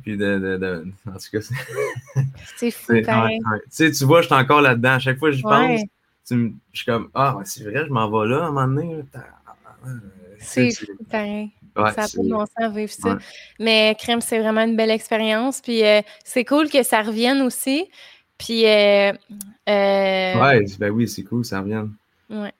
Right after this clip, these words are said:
Speaker 1: J'espère que ça va
Speaker 2: je,
Speaker 1: être
Speaker 2: je prends
Speaker 1: Patrice,
Speaker 2: des
Speaker 1: l'animateur.
Speaker 2: Oui, ben, je pense que oui,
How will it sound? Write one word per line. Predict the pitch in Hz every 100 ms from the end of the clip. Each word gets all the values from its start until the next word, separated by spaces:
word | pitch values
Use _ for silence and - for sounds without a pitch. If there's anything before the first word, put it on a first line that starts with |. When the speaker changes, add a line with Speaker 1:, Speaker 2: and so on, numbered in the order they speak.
| -
Speaker 1:
J'espère | 208 214 196 131
que |
ça | 127
va |
Speaker 2:
je, | 117
Speaker 1:
être | 113
Speaker 2:
je |
prends | 107
Speaker 1:
Patrice, | 113 131
Speaker 2:
des | 113
Speaker 1:
l'animateur. | 110 110 104 113 139 135 _ _ _ _ _ _
Speaker 2:
Oui, | 202 208 220
ben, | 208 196 190
je | -
pense | 240
que | -
oui, | 233 226